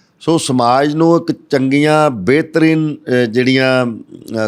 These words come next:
ਕਦਰਾਂ ਕੀਮਤਾਂ ਨੇ ਸਾਡੀਆਂ ਭਾਰਤੀ ਸਮਾਜ ਦੀਆਂ, ਪੰਜਾਬ ਦੇ ਸਮਾਜ ਦੀਆਂ,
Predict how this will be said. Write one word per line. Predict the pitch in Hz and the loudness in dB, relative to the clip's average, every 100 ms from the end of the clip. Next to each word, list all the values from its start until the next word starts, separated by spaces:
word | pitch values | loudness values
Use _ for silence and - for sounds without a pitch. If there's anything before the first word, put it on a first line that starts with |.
| 110 | -2
ਕਦਰਾਂ | 113 127 135 | 0 0 -2
ਕੀਮਤਾਂ | 110 117 101 107 101 | -2 -4 -4 -4 -2
ਨੇ | 98 | -2
ਸਾਡੀਆਂ | 98 90 87 95 117 - _ _ - | -4 -6 -4 -4 -4 -8 _ _ -4
ਭਾਰਤੀ | 107 95 80 104 | -2 -2 -4 -6
ਸਮਾਜ | 98 101 92 87 | -6 -2 -2 -2
ਦੀਆਂ, | 90 98 - _ _ - | -6 -8 -10 _ _ -8
ਪੰਜਾਬ | 101 98 95 95 | -2 -2 -2 -4
ਦੇ | 101 | -6
ਸਮਾਜ | 95 90 87 | -6 -6 -6
ਦੀਆਂ, | 85 98 | -6 -8